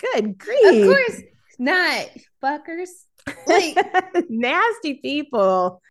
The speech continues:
Speaker 1: If he'll take his anger out on Amphibian Man, girl, he'll take his anger out on you. He a weird one. I feel like people would be, like, comforted by him, but, like, just as me, my experience as being a young Black woman, I am terrified by him.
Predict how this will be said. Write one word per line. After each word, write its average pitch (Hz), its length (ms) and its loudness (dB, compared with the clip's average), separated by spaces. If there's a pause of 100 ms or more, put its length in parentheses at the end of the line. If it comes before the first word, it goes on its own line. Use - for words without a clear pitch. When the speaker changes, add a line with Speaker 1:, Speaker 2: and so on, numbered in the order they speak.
(180)
Speaker 1:
If 226 160 -6
he'll 330 120 -6
take 339 240 -4
his 294 120 -2
anger 240 260 -2
out 220 180 0
on 190 100 -2
Amphibian 185 540 -4
Man, 165 280 -8
girl, 170 200 -10
he'll 226 120 -12
take 262 200 -12
his 226 120 -10
anger 214 320 -6
out 208 160 -4
on 180 140 -6
you. 180 360 -2
He 247 120 -4
a 202 80 -4
weird 180 280 -6
one. 170 280 -10 (500)
I 320 140 2
feel 415 140 0
like 381 140 0
people 302 300 0
would 247 120 -4
be, 262 180 0
like, 214 440 -2 (160)
comforted 294 520 -2
by 302 200 -2
him, 320 600 -2
but, 240 200 -2
like, 233 320 2 (180)
just 320 220 -2
as 269 160 -2
me, 247 280 0
my 233 280 0
experience 247 680 -2
as 226 80 -6
being 220 300 0
a - 20 0
young 214 220 -2
Black 214 220 0
woman, 220 300 -4 (640)
I 233 120 -2
am 208 160 0
terrified 233 560 0
by 233 160 2
him. 269 460 2